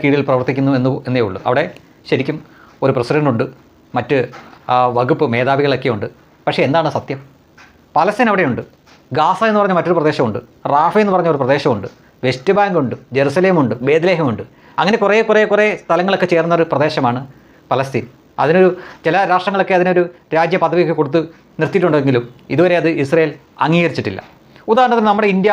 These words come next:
മഹാരാജ്യത്ത് നമ്മളിപ്പോൾ ജീവിക്കുന്ന കേരളം, ഈ കേരളം നമ്മുടെ അയൽ രാജ്യമായിട്ടുള്ള ഏതെങ്കിലും ഒരു രാജ്യമായിട്ട് കേരളം യുദ്ധം ചെയ്യുന്നതൊന്ന് ചിന്തിച്ചു, ചിന്തിച്ചു നോക്കിയാൽ നമുക്കത് ചിന്തിക്കാൻ പോലും പറ്റില്ല. അങ്ങനെ സാധ്യമാവുമോ? സാധ്യമാവില്ല. കാരണം നമുക്ക് അങ്ങനെ ഓരോ സംസ്ഥാനങ്ങൾക്കും സൈന്യമൊന്നുമില്ല. നമുക്ക് പൊതുവായിട്ട് ഒറ്റ സൈന്യമേ ഉള്ളൂ,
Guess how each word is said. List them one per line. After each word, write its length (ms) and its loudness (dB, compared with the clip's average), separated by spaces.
മഹാരാജ്യത്ത് 520 -2
നമ്മളിപ്പോൾ 400 2
ജീവിക്കുന്ന 340 2
കേരളം, 240 0
ഈ 20 2
കേരളം 340 2
നമ്മുടെ 220 2
അയൽ 140 0
രാജ്യമായിട്ടുള്ള 560 0
ഏതെങ്കിലും 260 4
ഒരു 120 2
രാജ്യമായിട്ട് 460 0
കേരളം 340 2
യുദ്ധം 200 2
ചെയ്യുന്നതൊന്ന് 380 2
ചിന്തിച്ചു, 340 2
ചിന്തിച്ചു 240 2
നോക്കിയാൽ 240 0
നമുക്കത് 260 0
ചിന്തിക്കാൻ 320 4
പോലും 200 2
പറ്റില്ല. 220 0
അങ്ങനെ 240 4
സാധ്യമാവുമോ? 520 0
സാധ്യമാവില്ല. 520 2
കാരണം 240 0
നമുക്ക് 220 2
അങ്ങനെ 200 2
ഓരോ 180 4
സംസ്ഥാനങ്ങൾക്കും 520 2
സൈന്യമൊന്നുമില്ല. 500 4
നമുക്ക് 240 0
പൊതുവായിട്ട് 320 4
ഒറ്റ 180 0
സൈന്യമേ 240 2
ഉള്ളൂ, 120 -4